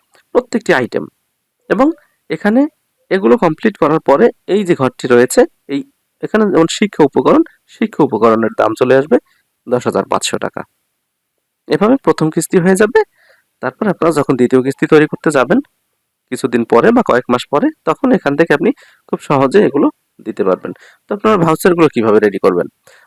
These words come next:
ভাউচারগুলো রেডি করার জন্য যেমন শিক্ষা উপকরণ, এই যে অংশটি রয়েছে, যদি শিক্ষা উপকরণের ভাউচারগুলো আমরা রেডি করতে যাই, যেমন এখানে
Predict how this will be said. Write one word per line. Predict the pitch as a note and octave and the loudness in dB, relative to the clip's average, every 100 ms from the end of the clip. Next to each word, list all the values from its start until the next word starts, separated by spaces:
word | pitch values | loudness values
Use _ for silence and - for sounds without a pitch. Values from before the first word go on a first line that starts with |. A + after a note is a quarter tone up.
| - | -4
ভাউচারগুলো | B2+ C#3+ F#3+ G#3+ A3+ | -2 2 2 4 4
রেডি | G#3 F#3 | 4 2
করার | E3+ E3 D#3 | 0 0 0
জন্য | D3+ G#3 D#4+ _ C3+ | 0 0 -2 _ -4
যেমন | C#3 C3 | -2 -2
শিক্ষা | - F3+ - E3+ | -2 -4 0 0
উপকরণ, | D3+ D3+ F#3 D4 _ _ _ _ _ _ _ | 0 -2 -2 -2 _ _ _ _ _ _ _
এই | G#3 | -4
যে | G3+ | 2
অংশটি | F#3+ C#3 - C#3+ B2+ | 2 0 -6 0 4
রয়েছে, | A2 A#2 - D#4 - | 4 2 0 -2 -2
যদি | C3 B2+ | -8 -6
শিক্ষা | D#3 - D3 | -8 -6 -6
উপকরণের | - E3 G3+ A3+ E3+ | -2 -2 2 2 2
ভাউচারগুলো | C3+ C#3 B2+ B2+ | 2 2 4 2
আমরা | A#2 A2+ | 2 0
রেডি | A#2 A#2 G#2+ | 0 -2 -6
করতে | - G#2+ | -4 -2
যাই, | A#2 A#3 _ _ _ _ - | 0 -2 _ _ _ _ -12
যেমন | D#3 G3+ G3+ | -4 0 0
এখানে | F3 | 2